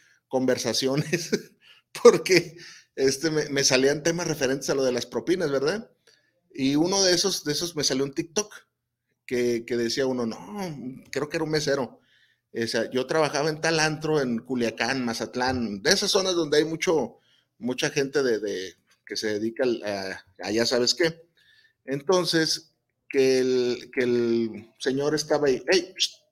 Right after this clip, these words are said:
la cuenta, por favor". Y se acercó el mesero,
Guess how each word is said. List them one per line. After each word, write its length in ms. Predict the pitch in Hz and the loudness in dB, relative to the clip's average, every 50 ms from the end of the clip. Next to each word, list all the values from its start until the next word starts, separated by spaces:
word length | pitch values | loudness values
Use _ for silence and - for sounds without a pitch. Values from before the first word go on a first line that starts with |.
| _ _ _ _ _ _ _ _ _ _ - | _ _ _ _ _ _ _ _ _ _ -6
la 120 | 127 127 | -4 0
cuenta, 260 | 175 190 190 208 190 | 0 0 2 2 0
por 120 | 160 151 - | -2 -2 -2
favor". 440 | 156 143 160 175 - - - - _ _ _ _ _ _ _ _ _ _ - | 0 0 0 0 -2 -4 -10 -18 _ _ _ _ _ _ _ _ _ _ -8
Y 100 | 135 123 | -4 -2
se 100 | 110 135 | 0 0
acercó 360 | 120 - 135 135 117 - 147 | 0 2 0 0 0 0 0
el 60 | 151 156 | 2 4
mesero, 520 | 165 156 - 165 151 147 143 139 139 | 2 4 6 6 6 6 4 2 0